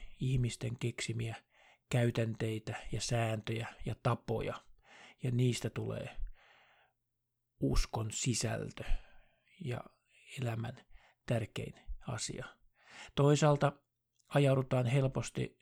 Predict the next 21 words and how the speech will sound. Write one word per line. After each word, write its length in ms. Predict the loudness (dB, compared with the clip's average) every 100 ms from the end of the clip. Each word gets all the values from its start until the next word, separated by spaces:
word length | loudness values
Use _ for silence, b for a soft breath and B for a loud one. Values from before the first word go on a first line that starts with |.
| -10
sitten 580 | -6 -6 -4 -6 -2
asketismiin, 920 | -2 0 0 0 0 0 0 2 2 0
eli 220 | -2 -2
pidättäydytään 920 | 0 0 0 -2 -2 0 0 -2 -2 -4 B B B
kaikista 480 | 2 2 4 2 2
aineellisista 880 | 4 6 6 2 0 -2 -2 -2 -4 -2
nautinnoista. 920 | 4 6 6 4 0 -2 -6 -8 -10 -14 _ _ _ _ b b b b 4
Toisaalta 680 | 6 6 6 4 2 -2 -4 0
vaarana 480 | 4 4 4 2 0 -4 -6
on 140 | -2 0
myöskin 460 | 0 -2 -4 -6 -6 -2
mystiikka. 840 | 0 2 0 -4 -8 -10 _ -20 -20 _ _ B B B B 2
Nämä 100 | 4
on 60 |
kaikki 400 | 6 4 2 -4 2
vaaroja, 520 | 6 8 8 6 4 2 -4 -8
jotka 340 | -6 -4 -4 -2
oli 120 | -2
olemassa 440 | -2 -2 -4 -6 0
Paavalin 480 | 4 6 4 4 2
aikana, 420 | 2 2 0